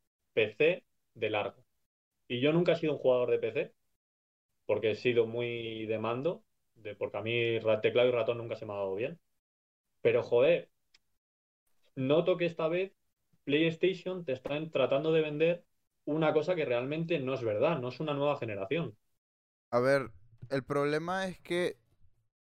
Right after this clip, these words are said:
Speaker 2: si, si no hubiera habido un PlayStation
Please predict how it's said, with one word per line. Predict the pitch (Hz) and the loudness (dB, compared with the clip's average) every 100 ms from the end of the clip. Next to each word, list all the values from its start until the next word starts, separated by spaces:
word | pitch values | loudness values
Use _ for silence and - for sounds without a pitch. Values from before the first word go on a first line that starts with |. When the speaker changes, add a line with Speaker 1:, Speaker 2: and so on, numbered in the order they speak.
| _ _ | _ _
Speaker 2:
si, | 123 113 101 98 | -6 -4 -4 -6
si | - - | -12 -10
no | 110 117 | -6 -4
hubiera | 120 131 135 | -2 0 0
habido | 131 131 123 | -2 -2 -4
un | 120 | -6
PlayStation | - 113 - 123 117 104 | -6 -2 -2 -2 -8 -8